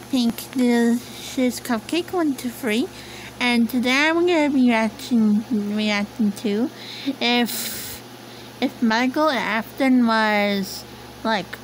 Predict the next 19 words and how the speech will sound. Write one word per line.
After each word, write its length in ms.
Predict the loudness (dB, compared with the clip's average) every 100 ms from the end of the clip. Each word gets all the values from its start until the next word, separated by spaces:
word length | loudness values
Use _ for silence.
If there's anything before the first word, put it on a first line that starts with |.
| -4
Markiplier 1040 | 0 2 0 -4 -6 -2 0 2 0 0 -4 -10 -20 -20 -20 -20 -20 -20 -20 -16 -12
from 1080 | -8 -8 0 2 4 4 4 4 4 2 -2 -8 -10 -10 -10 -12 -14 -18 -18 -18 -18 -12
fnaf 1160 | -6 0 2 2 2 2 0 -2 -4 -8 -10 -10 -2
Gacha 440 | 0 -2 0 0
Life 280 | 2 0 -2
version. 480 | -4 -4 -6 -8 -8
So 240 | -6 -4
let's, 480 | -4 -8 -8 -8 -10 -16 -16 -18 -10 -8
let's 180 | -4
watch 300 | -2 -2 -4
it. 100 | -12 -14 -18 -20 -18 -18 -18 -18 -18 -18 -18 -18 -18 -18 -18 -18 -18 -18 -12 -12 -12 -16 -18 -18 -18 -18 -18 -18 -6 0
Oh, 140 | 2
this 320 | 2 2 4
is 260 | 4 2 0
Try 200 | 0 2
Not 200 | 2 2
to 120 | 2
Laugh 420 | 2 0 -4 -14
challenge, 380 | -8 -6 -4